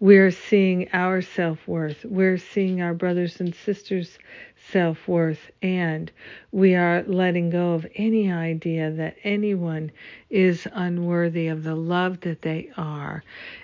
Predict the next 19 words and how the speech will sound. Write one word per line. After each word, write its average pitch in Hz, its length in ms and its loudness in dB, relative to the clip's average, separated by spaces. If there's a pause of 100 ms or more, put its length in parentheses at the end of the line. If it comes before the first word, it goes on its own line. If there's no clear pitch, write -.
It 185 160 2
is 185 300 4
the 175 160 0
love 175 400 0
divine 156 720 -4
that 170 200 -4
we 170 300 0
all 165 500 -2
are. 151 440 -8 (720)
All 175 520 0 (140)
are 170 300 -2
worthy. 160 640 -2 (380)
We're 185 340 6
grateful 175 1000 2
to 175 260 0
ascend 180 560 -2
in 175 140 -2
the 165 120 -2
light 151 460 -6